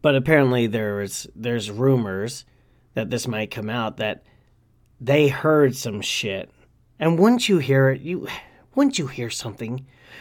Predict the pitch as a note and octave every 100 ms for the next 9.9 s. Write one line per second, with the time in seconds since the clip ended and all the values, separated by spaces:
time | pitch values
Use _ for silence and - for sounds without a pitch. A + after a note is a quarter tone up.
0 | - D3+ D3 G2+ - A2 - - F#2 F#2
1 | C3 E3+ - _ _ _ _ _ _ _
2 | _ _ _ - D#3+ G#3 G#3+ A#3 - -
3 | - A3 G#3+ F#3 E3+ C#3+ B2+ D3+ C#3+ C3+
4 | A#2+ B2 - A2+ A#2 G2+ F#2+ - _ _
5 | _ - - B2 C#3+ D#3 F3 F3 D3 -
6 | C3+ A2+ G2 G#2+ A#2+ A#2 G#2 F#2+ F#2 -
7 | A2 G#2 - G2 G2+ G2+ G2 - A2+ -
8 | F3 C3+ A2+ G#2 F2+ - C3+ A#2+ G#2 G#2
9 | G#2 G#2+ G2+ - - F#2+ A2+ F#2+